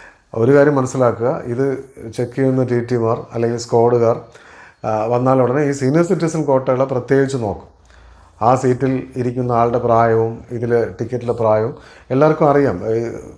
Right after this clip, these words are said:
റിസ-, ഈ ടിക്കറ്റ് ചെക്കിങ്ങുമായിട്ട് ബന്ധപ്പെട്ട, ആ,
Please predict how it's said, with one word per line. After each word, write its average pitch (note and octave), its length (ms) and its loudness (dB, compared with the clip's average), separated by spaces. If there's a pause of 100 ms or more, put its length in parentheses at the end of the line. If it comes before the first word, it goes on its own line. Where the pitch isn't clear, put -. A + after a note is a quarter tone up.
(120)
റിസ-, B2+ 260 -4
ഈ B2+ 380 -2
ടിക്കറ്റ് C3+ 300 -4
ചെക്കിങ്ങുമായിട്ട് C3+ 440 -2
ബന്ധപ്പെട്ട, B2 420 -2 (800)
ആ, - 120 -6